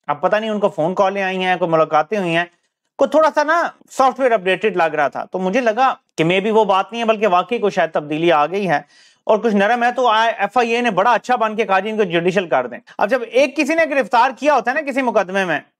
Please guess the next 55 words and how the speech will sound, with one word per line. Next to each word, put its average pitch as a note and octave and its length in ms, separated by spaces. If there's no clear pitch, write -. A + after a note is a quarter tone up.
और A3+ 180
वो A#3 320
रिमांड F3+ 400
पे A#3 80
होते F#3+ 180
हैं, G3 80
तो A3+ 80
उस A#3+ 220
दौरान C4+ 300
दूसरे A#3 260
नहीं A#3+ 120
लेके A3 220
जाते, D3 320
लेकिन D#4 200
जब D#4 100
आप D4+ 140
जुडिशियल C#4 420
कर C#4 220
दें, A3 180
दूसरे F3 220
में G#3+ 120
उठा F#3 260
के F#3 80
लेके F#3 180
जा E3 180
सकते D#3+ 240
हैं D3+ 100
पुलिस। C#3 300
तो A3+ 60
ये D4+ 140
सा-, C4+ 200
वो C4+ 160
भी D#4+ 120
साजिश D4+ 460
थी, G3 120
हमें D#3 260
लगा A#3+ 240
शायद G#3+ 260
कि A3+ 80
सिस्टम G#3 320
कुछ G#3 160
नरम F#3+ 220
होने E3 200
जा D3+ 180
रहा D3+ 80
है, F#3 60
कोई G#3+ 140
बेहतरी G3 320
आने E3 200
जा C#3+ 180
रही C3 120
है C3 80
सिस्टम C3 320
में। B2 80
बहरहाल, E3 340